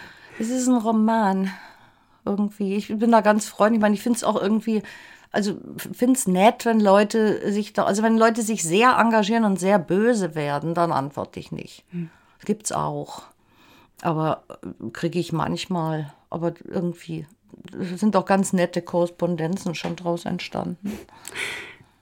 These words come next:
Speaker 2: Klar, wenn sich jemand ernst genommen fühlt, dann geht's weiter mit dem, mit der Diskussion.
Speaker 1: Mhm.
Speaker 2: Mhm.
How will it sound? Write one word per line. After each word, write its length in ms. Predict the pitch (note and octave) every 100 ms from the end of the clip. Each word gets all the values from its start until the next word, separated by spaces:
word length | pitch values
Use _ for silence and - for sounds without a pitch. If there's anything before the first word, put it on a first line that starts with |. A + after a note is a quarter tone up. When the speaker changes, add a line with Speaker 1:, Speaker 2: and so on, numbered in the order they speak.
| -
Speaker 2:
Klar, 300 | - G3+ F3
wenn 120 | C3+ D3
sich 160 | D3+
jemand 240 | F3 E3+ E3+
ernst 300 | D3+ D#3+ -
genommen 380 | G3 G3 G3+
fühlt, 500 | G#3 A#3+ B3 C4+ -
dann 260 | G3 G3 G3+ -
geht's 220 | - G3+ -
weiter 260 | G3 F3
mit 220 | D#3+ D#3+
dem, 220 | D#3+ D#3 D3+ -
mit 140 | F3
der 80 | E3
Diskussion. 560 | D#3+ - E3 - D#3+ E3+
Speaker 1:
Mhm. 260 | G#3+ G3+
Speaker 2:
Mhm. 320 | G#3+ F3+ G3